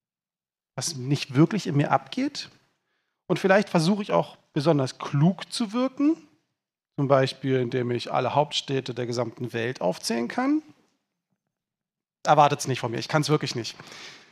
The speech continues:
Oder es passiert etwas anderes, was, was viel häufiger tatsächlich passiert.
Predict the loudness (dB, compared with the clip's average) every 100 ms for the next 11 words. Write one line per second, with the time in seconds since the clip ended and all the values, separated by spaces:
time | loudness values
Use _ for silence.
0 | _ _ _ _ _ _ _ _ _ _
1 | _ _ _ _ _ 2 6 8 6 4
2 | -6 -20 -8 -6 0 2 2 2 0 0
3 | 2 4 6 4 2 -6 -8 -10 -20 _
4 | _ _ _ -4 -2 0 -2 -4 -8 -12
5 | _ _ _ 0 6 6 4 2 -4 -4
6 | -8 -10 -14 -14 -14 -14 -18